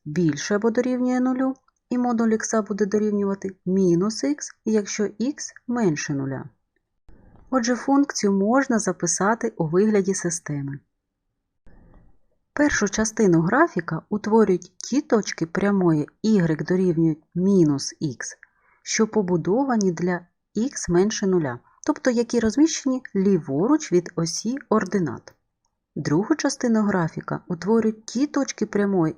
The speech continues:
y дорівнює х, що побудовані для х більше або дорівнює нулю,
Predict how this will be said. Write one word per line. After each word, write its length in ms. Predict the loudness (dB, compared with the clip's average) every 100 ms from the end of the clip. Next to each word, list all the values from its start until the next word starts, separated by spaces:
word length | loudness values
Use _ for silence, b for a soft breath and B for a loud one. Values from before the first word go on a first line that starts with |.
| -2
y 380 | 2 2 2 0
дорівнює 440 | 2 4 4 2 -2 -20 -20 -8 0
х, 360 | 2 0 -6 -10 b b -8
що 240 | -2 0
побудовані 680 | 0 0 2 2 2 0 0
для 220 | 0 -2 -2 -8
х 260 | -4 -4 -4
більше 760 | -2 0 2 0 0 -2 -4 -2
або 260 | 0 2 2
дорівнює 500 | 4 4 2 2 2
нулю, 400 | 2 0 -4